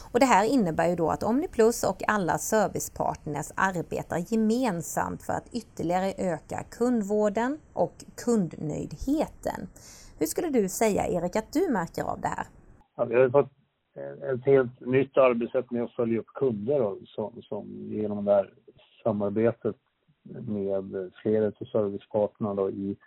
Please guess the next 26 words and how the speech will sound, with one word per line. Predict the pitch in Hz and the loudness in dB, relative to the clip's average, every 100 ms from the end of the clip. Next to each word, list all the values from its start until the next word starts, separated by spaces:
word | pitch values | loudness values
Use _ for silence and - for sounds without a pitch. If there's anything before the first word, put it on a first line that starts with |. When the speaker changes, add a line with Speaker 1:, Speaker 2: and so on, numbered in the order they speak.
| _ - _ _ _ | _ -20 _ _ _
Speaker 2:
i, | - 113 110 120 | -6 -4 -4 -4
i, | 104 98 98 98 | -2 0 -2 -4
fram | - 104 | 2 4
och | 104 | 4
tillsammans | - 101 98 101 | 4 4 4 0
där | 107 | 0
vi | 98 | 4
har | 98 | 2
träffats | - 120 104 - 110 107 _ _ _ _ | 4 4 4 4 2 2 _ _ _ _
och, | - 104 98 101 | -4 -2 -2 -4
och | 95 | -2
pratat | - 101 - | 2 2 4
om, | 110 107 98 - _ _ - - - _ _ _ | 2 2 -2 -14 _ _ -20 -20 -20 _ _ _
ja, | 127 113 113 110 110 113 | 0 2 0 -2 -6 2
och, | 120 123 120 | 4 8 8
och | 123 107 | 6 4
fått | 113 107 | -6 2
utbildning | 127 120 - 107 113 117 | 2 2 -2 0 2 2
genom, | 107 104 107 104 101 | 0 -2 -4 -6 -8
eh, | 104 101 101 98 | -8 -10 -10 -12
tillsammans | - 104 101 101 - | -10 -6 -6 -6 -6
med | 101 104 101 95 95 | -8 -6 -8 -10 -12
Evo | - 101 95 98 | -10 -6 -6 -4
Buss | 101 - - | -6 -6 -6
att, | - - _ | -6 -6 _
eh, | - 139 - | -16 -14 -14